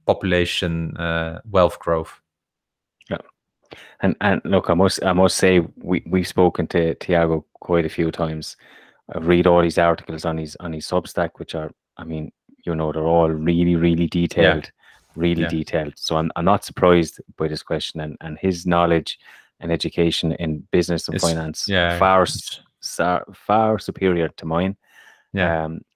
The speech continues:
Speaker 2: I just like to keep things simple and <laughs> simple,
Speaker 1: Same here.
Speaker 2: simple as possible.
Speaker 1: Yeah.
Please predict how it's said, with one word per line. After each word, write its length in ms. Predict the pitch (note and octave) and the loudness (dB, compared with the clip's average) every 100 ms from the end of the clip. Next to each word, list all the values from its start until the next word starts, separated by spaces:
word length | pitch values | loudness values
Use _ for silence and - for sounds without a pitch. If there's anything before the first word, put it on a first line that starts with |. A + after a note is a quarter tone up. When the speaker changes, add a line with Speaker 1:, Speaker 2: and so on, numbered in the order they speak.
| _ | _
Speaker 2:
I 120 | F#2 | -2
just 200 | F2+ F2 | -2 -2
like 140 | F2 D#2+ | -4 -4
to 80 | - | -8
keep 240 | - E2 | -8 -8
things 240 | - D#2+ | -6 -8
simple 400 | - D#2 E2 D2+ - | -6 -6 -6 -8 -10
and 360 | E2 D2+ D2 - - | -12 -10 -12 -14 -8
<laughs> 0 | - - | -4 -4
simple, 20 | |
Speaker 1:
Same 380 | - - B2 G#2 | -6 -2 2 2
here. 180 | F2+ E2 | 2 -2
Speaker 2:
simple 300 | - D#2 D2+ | -6 -10 -12
as 80 | - | -12
possible. 320 | - - F2 F2 - _ _ _ _ _ _ _ _ _ _ _ _ | -14 -12 -12 -12 -16 _ _ _ _ _ _ _ _ _ _ _ _
Speaker 1:
Yeah. 80 | - | -20